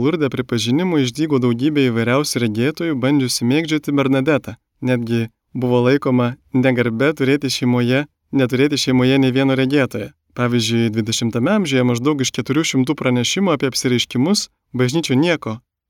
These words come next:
nepasisakė septyniasdešimt aštuoniais procentais atvejų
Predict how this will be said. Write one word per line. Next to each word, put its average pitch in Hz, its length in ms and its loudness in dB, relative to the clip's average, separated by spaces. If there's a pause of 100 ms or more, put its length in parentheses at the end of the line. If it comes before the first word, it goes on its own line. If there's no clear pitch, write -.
(100)
nepasisakė 123 880 -2 (260)
septyniasdešimt 123 800 0
aštuoniais 120 480 -2
procentais 185 560 -2
atvejų 170 400 -2